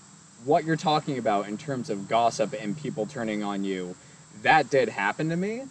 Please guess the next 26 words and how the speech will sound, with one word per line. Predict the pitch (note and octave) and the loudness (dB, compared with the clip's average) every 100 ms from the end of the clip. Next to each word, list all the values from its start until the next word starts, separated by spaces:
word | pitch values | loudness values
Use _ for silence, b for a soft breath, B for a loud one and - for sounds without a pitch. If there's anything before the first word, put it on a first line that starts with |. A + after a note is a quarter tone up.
| B B | B B
so | - - F3 E3+ | -6 2 4 4
much | B2 C3+ - | 2 -2 -2
so | - D#3+ C#3+ C3 A2+ | -4 4 6 6 4
that | A2 G#2+ G2+ - B B B C3 | 2 4 2 -2 B B B 2
I | C#3+ | 4
got | D3+ B2+ G#2 | 6 2 0
blacklisted | A#2 G#2 G2+ B2 - D3+ D3 F3 D3+ | -4 -2 0 -2 0 0 0 -2 -2
from | D3 B2 | -4 -4
a | G#2 | -4
theater | - G#2 C3+ | -2 -2 0
department, | D#3+ - F3 F3 A3 - B B B E3 | -2 -2 -2 -2 -6 -6 B B B 0
and | D#3 D3 | 2 4
I | D3+ | 6
was | D#3 C3+ - | 6 6 4
only | D3+ E3 E3 C#3+ | 0 2 2 6
able | C#3+ C#3 C#3+ | 6 6 2
to | C3+ | -2
do | A#2 C3 | -2 -2
a | G2+ | -2
show | - G2 A2+ | -2 0 2
because | D3+ C#3+ D3 B2+ | 2 0 0 0
there | C3+ | 2
was | C3 C3+ B2+ - | 2 2 0 -2
a | C3 | -2
student-run | - - E3 D#3 C3+ A2 B2 C3+ C3+ | -2 -2 0 0 -2 -4 -2 -2 0
program | D3 C#3+ B2+ G#2+ G2+ | 4 4 4 -2 -2